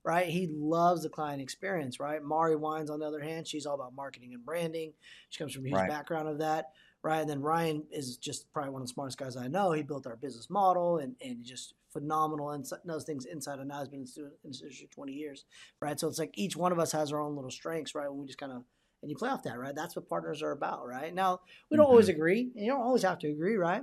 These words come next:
Speaker 1: But you do have to take risk, and it sounds like David definitely has a pill for risk-taking 'cause he was jumping out of airplanes anyways. So you seem like, you know, "Eh, a little risk here, a little money here, don't hurt nobody," right?
Speaker 2: Right.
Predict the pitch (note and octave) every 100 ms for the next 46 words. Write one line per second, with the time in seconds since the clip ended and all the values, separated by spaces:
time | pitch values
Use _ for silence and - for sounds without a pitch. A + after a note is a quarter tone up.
0 | C#4+ G3+ E3+ E3 F3 G3+ A#3+ F#3+ F3 F3+
1 | D#3 D#3+ C#3 A#2+ C#3 C3 D#3+ D3 C#3+ C#3+
2 | C#3 D3+ C#3+ D3+ C3+ C3 C3 C#3 C3 B2+
3 | B2 A2 - A2+ _ - B2+ C#3+ B2+ C#3+
4 | D3 C#3 B2 C3 C3 C3 B2 C3 B2 C#3
5 | E3 - _ - - - - D#3+ D3+ F3
6 | F3 F#3+ F3 E3+ D#3+ D#3 F3+ F#3 A#3+ D#4+
7 | D4+ D#4 C4+ C4 B3+ - C#4 B3+ A#3 A3+
8 | A#3 G3+ A#3 A3+ G#3+ A3+ G3 F3 D3+ C#3+
9 | D3 F3 G#3 - _ - - _ _ B2
10 | A#2 A2